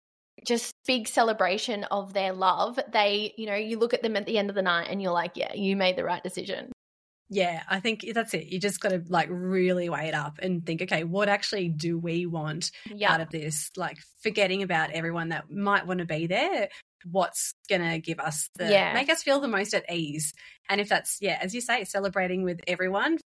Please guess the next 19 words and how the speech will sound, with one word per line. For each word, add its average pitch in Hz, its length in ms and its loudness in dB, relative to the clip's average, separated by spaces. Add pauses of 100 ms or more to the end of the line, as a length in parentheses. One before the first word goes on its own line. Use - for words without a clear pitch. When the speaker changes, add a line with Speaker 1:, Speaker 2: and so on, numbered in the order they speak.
Speaker 2:
fantastic. 170 840 -6
Speaker 1:
Yeah. 202 160 0
Speaker 2:
Like, 170 160 -4
it's 170 100 -14
gonna 185 80 -2
be 170 80 0
an 170 60 0
amazing 165 480 -2
party. 156 440 -2
And 190 140 0
if 185 140 0
it's 214 100 0
Speaker 1:
Yeah. 196 200 2
Speaker 2:
not, 240 200 0
you, 190 180 0
you 190 140 -6
prefer 175 300 -4
to 175 80 -4
keep 175 180 -8